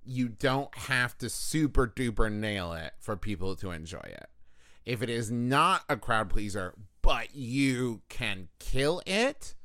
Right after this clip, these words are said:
like, it's the greatest performance you can do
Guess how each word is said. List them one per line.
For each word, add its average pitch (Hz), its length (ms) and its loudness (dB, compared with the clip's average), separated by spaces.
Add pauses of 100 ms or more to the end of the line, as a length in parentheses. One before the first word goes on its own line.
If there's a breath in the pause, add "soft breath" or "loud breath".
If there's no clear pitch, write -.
(380)
like, 127 340 0 (120)
it's 127 360 -6 (120)
the 127 280 2
greatest 127 500 2
performance 123 640 2
you 110 260 0
can 113 300 0
do 170 580 0